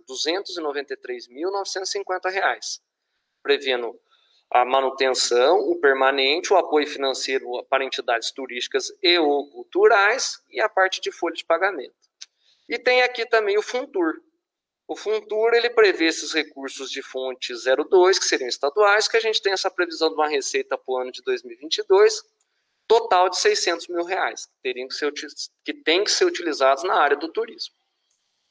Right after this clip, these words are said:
Finalmente, a gen-, o próximo departamento que a gente tem é a Secretaria Municipal, Segurança Pública e Trânsito.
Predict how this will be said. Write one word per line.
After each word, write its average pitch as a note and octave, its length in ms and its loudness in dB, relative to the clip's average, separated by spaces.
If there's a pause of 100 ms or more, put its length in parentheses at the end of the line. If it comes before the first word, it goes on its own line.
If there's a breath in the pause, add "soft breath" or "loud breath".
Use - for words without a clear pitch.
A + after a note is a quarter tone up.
(2500)
Finalmente, G#3 840 0 (680)
a C3+ 80 -10
gen-, C#3 160 -8
o D#3 80 -6
próximo E3 400 -2
departamento D#3+ 880 -2 (160)
que - 80 -10
a - 20 -10
gente C3 280 -8
tem G#3 300 0 (800)
é E3+ 180 2
a F#3 60 4
Secretaria G3 600 2
Municipal, F3+ 1160 0
Segurança D3+ 600 -6
Pública - 580 -10
e E3 140 -6
Trânsito. B2 560 -8